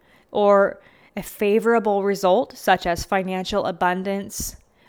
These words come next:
or more opportunities, or that sense of success, you can't base your work on that. You can't base your motivation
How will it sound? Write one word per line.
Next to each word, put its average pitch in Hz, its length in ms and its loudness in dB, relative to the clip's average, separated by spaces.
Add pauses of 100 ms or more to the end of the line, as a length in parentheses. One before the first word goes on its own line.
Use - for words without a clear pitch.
or 196 300 -2
more 190 280 -4
opportunities, 202 1160 -8 (720)
or 208 300 0
that 190 200 -4
sense 202 320 -6
of 190 100 -10
success, - 1000 -4 (1700)
you - 80 -20
can't - 340 -4 (140)
base 220 400 -2
your 208 100 0
work 190 300 -4
on 190 300 -6
that. 156 200 -12
You - 80 -10
can't 254 380 -6
base 208 300 -2
your 202 100 -4
motivation 190 680 -4